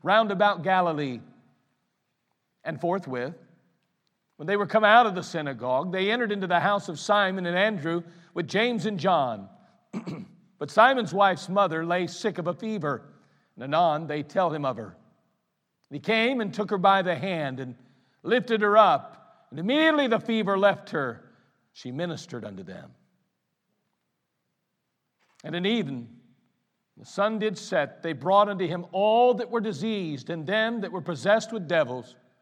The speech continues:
And all the city was gathered together at the door. And he healed many that were sick of divers diseases, and cast out many devils, and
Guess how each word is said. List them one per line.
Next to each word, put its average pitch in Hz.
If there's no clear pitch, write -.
And 131
all 254
the 208
city 233
was 180
gathered 240
together 208
at 139
the 170
door. 139
And 135
he 151
healed 165
many 165
that 160
were 151
sick -
of 143
divers 175
diseases, 135
and 156
cast 208
out 175
many 190
devils, 165
and 160